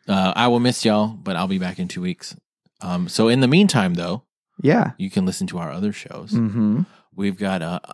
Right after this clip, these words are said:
Speaker 1: now on the Nth Cast Network, there's a pretty bi-weekly show where we talk
Speaker 2: It's a
Speaker 1: about
Speaker 2: pretty bi-weekly
Speaker 1: pretty,
Speaker 2: show?
Speaker 1: it's pretty. It's,
Speaker 2: It's
Speaker 1: it's,
Speaker 2: pretty.
Speaker 1: it's gorgeous.
Speaker 2: And it's bi-weekly.
Speaker 1: Yes, it's, uh,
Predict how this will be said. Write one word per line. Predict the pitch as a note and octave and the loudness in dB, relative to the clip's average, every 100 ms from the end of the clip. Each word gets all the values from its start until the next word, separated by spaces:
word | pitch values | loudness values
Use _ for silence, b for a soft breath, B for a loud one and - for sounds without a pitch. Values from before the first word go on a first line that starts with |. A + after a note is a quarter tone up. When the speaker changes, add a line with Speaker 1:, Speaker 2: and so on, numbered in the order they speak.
| - | -4
Speaker 1:
now | D3 F#3+ G3+ | 2 4 6
on | E3 | 4
the | D3+ | 4
Nth | C#3+ - | 0 0
Cast | D3 B2+ - | 0 0 0
Network, | A#2+ - A#2+ A#2 - - | -2 0 -2 -2 -6 -4
there's | A#2+ B2 | -2 -2
a | |
pretty | - D3+ C#3 A#2+ G#2 - - | -2 0 0 -2 -6 -10 -8
bi-weekly | G2+ A2 A#2+ B2 A2 A2 G2 | 0 0 2 0 -2 -4 -4
show | - E2+ E2 F#2 | -4 -4 -6 -10
where | F#2 F#2+ | -8 -6
we | G2+ | -4
talk | G2+ F2+ | -6 0
Speaker 2:
It's | - | 0
a | |
Speaker 1:
about | C#3+ | 4
Speaker 2:
pretty | D3+ C#3 | 4 4
bi-weekly | C3+ C#3 C#3+ C3+ D#3 | 4 6 4 4 2
Speaker 1:
pretty, | D3 E3 | 4 6
Speaker 2:
show? | D#3 | 4
Speaker 1:
it's | - - | 2 0
pretty. | D3 A2+ F2+ - - | 2 2 0 -4 -10
It's, | - | -4
Speaker 2:
It's | D3+ - | -2 0
Speaker 1:
it's, | - | 2
Speaker 2:
pretty. | G3 F#3+ G#3 | 4 6 4
Speaker 1:
it's | G3 - | 2 -2
gorgeous. | A2+ G#2+ F#2 F2+ | 0 0 0 0
Speaker 2:
And | C#3+ C3+ | 2 2
it's | A#2+ | 2
bi-weekly. | - B2+ B2 A2 G#2+ G#2 G2+ | 2 4 4 2 0 0 0
Speaker 1:
Yes, | G2 E2+ - | 0 -2 -6
it's, | G2 G2+ - | -4 -4 2
uh, | G#2 F#2+ | 2 2